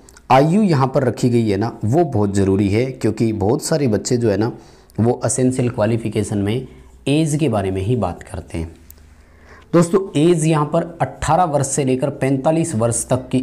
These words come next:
एज रखी गई है, ठीक है ना। रिजर्व कैटेगरी को as per रिजर्वेशन छूट मिलेगी।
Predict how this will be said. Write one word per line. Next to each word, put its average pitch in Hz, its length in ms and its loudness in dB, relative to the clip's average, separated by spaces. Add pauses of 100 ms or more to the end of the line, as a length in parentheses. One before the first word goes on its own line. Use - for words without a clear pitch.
(120)
एज 123 180 2
रखी 113 280 -2
गई 104 200 2
है, 120 120 0 (920)
ठीक 113 180 -2
है 123 60 0
ना। 131 140 -4 (1040)
रिजर्व 151 420 2
कैटेगरी 165 500 0
को 160 160 0 (160)
as 147 220 0
per 160 140 0
रिजर्वेशन 135 540 2
छूट 123 260 0
मिलेगी। 127 460 2